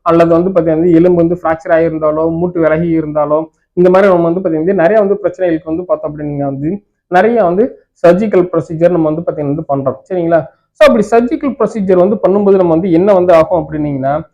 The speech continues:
நம்ம ஆட்டோமேட்டிக்கா வந்து தோள்பட்டையை இம்மோபிலைஸ் பண்ண வேண்டிய ஒரு சிட்யுவேஷன் வந்து வரும். சரிங்களா? ரைட். ஏன்னா நம்ம வந்து பாத்தீங்கன்னா வந்து அந்த சாஃப்ட் டிஷ்யூ டேமேஜ் வந்து ஆயிடுச்சுன்னா திரும்பி அது வந்து ரெக்கவரிங் பீரியட்னு சொல்லி நம்ம வந்து ஒண்ணு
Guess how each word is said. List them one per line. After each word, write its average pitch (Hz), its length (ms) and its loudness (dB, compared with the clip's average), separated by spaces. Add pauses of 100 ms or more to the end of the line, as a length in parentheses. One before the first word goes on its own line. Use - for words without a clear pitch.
(140)
நம்ம 196 220 -2
ஆட்டோமேட்டிக்கா 190 640 0
வந்து 165 260 -2 (380)
தோள்பட்டையை 185 580 2 (200)
இம்மோபிலைஸ் 208 460 2
பண்ண 165 180 0
வேண்டிய 160 340 0
ஒரு 190 160 0
சிட்யுவேஷன் 160 580 -6
வந்து 151 160 -4
வரும். 127 300 0
சரிங்களா? 139 400 -2 (340)
ரைட். 139 240 2 (300)
ஏன்னா 214 200 4
நம்ம 202 160 2
வந்து 190 180 2
பாத்தீங்கன்னா 175 360 0
வந்து 165 180 -2
அந்த 226 140 -2
சாஃப்ட் 180 300 -2
டிஷ்யூ 180 260 -8
டேமேஜ் 180 340 -2
வந்து 185 180 -2
ஆயிடுச்சுன்னா 165 440 -2 (460)
திரும்பி 233 280 2
அது 190 160 4
வந்து 196 220 2
ரெக்கவரிங் 208 520 2
பீரியட்னு 185 440 2
சொல்லி 170 180 -2
நம்ம 185 200 -2
வந்து 170 220 0
ஒண்ணு 180 240 -2